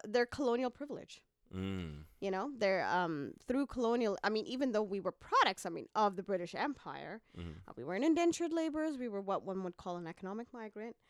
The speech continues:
Speaker 1: Um, but there was a, a triarchy of race in East Africa,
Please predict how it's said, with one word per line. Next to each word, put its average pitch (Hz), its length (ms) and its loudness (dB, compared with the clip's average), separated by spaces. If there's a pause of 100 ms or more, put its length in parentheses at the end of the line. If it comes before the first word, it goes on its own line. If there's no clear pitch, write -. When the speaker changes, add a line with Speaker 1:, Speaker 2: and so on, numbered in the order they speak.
(300)
Speaker 1:
Um, 175 260 0
but 196 160 -4
there 220 140 4
was 214 240 2
a, 190 240 0
a - 40 -4
triarchy 269 640 6
of 160 140 -8
race 156 500 -6
in 143 120 -10
East - 200 -10
Africa, - 380 -12